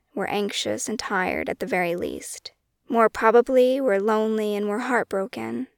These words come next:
And not to brag, but I have a lot of experience in all of these areas, in really profound and difficult ways. So I hope that by showing you how I climbed out of those pits before,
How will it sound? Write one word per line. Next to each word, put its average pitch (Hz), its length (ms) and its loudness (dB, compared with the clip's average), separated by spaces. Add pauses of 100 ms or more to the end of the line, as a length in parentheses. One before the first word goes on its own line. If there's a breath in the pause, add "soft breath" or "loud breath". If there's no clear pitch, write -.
(160)
And 226 160 4
not 247 220 4
to - 100 -4
brag, 294 500 2
but 214 160 4
I 233 220 0
have 262 200 -2
a 233 60 2
lot 226 280 2
of 233 60 2
experience 214 640 0
in 220 80 -2
all 226 200 0
of 214 80 -2
these - 240 -6
areas, - 840 -6
in 208 140 -4
really 214 240 2
profound 208 640 -2
and 214 100 -2
difficult 208 460 -2
ways. 226 640 0 (220)
So 233 320 0
I 254 280 4
hope 262 360 2 (100)
that 220 320 -4
by 208 160 0
showing 247 420 4
you 233 140 6
how 220 140 0
I 208 120 0
climbed 202 400 -2
out 208 160 0
of 202 100 -4
those 196 240 -2
pits - 520 0
before, 220 720 -4